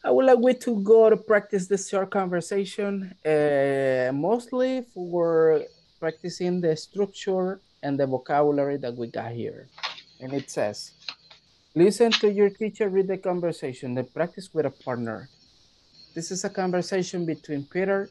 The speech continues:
and Henry." It says, "Peter, hello, Henry. Hello, Henry. I have a question." I have a question.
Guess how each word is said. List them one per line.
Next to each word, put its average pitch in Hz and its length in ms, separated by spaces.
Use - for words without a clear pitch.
and 139 160
Henry." 127 540
It 202 160
says, 196 200
"Peter, 147 500
hello, 233 400
Henry. 151 680
Hello, 127 560
Henry. 127 560
I 160 200
have 143 380
a 151 140
question." 131 760
I 127 560
have 123 800
a 160 240
question. 147 720